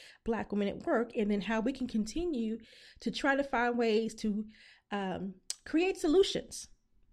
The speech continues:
to, um, what we have, what we have experienced through this Twitter wildfire,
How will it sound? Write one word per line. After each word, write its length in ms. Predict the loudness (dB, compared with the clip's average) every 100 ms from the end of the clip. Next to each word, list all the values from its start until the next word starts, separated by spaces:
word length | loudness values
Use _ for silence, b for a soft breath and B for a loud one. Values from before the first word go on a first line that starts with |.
| _
to, 560 | -2 0 2 2 -2 -4
um, 520 | -6 -4 -2 -2 -4 -8 -20 -14 -8
what 400 | -2 0 0 -2
we 320 | -2 0 0 -2
have, 400 | -2 0 0 0
what 320 | -6 -4 -2 -2
we 160 | -2
have 140 | -2 -4
experienced 500 | -6 -4 0 -2 -2
through 120 | -4
this 120 | -4
Twitter 240 | 0 0 2
wildfire, 720 | 2 0 0 0 2 2